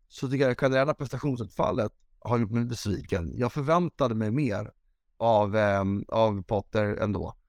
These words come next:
Eh, n-, när jag sa att det var svårt utgångsläge, för det är det ju. Och jag tycker inte man ska liksom tro att allt faller på plats.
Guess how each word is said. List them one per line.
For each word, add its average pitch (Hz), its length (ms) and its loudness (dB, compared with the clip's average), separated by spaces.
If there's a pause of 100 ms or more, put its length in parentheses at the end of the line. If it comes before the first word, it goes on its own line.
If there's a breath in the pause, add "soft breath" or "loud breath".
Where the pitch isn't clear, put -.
(380)
Eh, 110 400 2
n-, 120 480 0
när 120 220 -4
jag 120 160 0
sa 127 100 -4
att - 80 -4
det 117 100 0
var 113 80 0
svårt 117 340 -4
utgångsläge, 120 720 0
för 135 100 -6
det 127 160 2
är 123 80 4
det 117 80 0
ju. 101 160 -2
Och 113 280 0
jag 120 120 0
tycker - 160 -4
inte 113 180 -4
man 113 120 0
ska - 160 -4
liksom 110 460 -4
tro 117 160 -2
att 110 120 -6
allt 143 280 2
faller 107 180 -2
på 104 60 -8
plats. - 420 -4